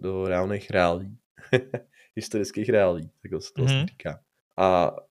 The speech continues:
Speaker 1: krom toho, že teda je to dobře napsaný příběh,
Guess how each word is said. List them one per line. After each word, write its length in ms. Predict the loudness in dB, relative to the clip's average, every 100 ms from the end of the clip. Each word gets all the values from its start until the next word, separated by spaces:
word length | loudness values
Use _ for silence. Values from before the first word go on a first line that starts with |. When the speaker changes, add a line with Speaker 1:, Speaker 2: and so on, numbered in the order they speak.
| _ 0
Speaker 1:
krom 220 | 2 4
toho, 140 | 2
že 120 | 0 4
teda 380 | 6 8 8
je 80 | 4
to 540 | 2 -2 0 -2 -2 -6 _ _ _ _
dobře 460 | -14 0 0 8 10
napsaný 360 | 10 4 -2
příběh, 560 | -4 -4 4 4 4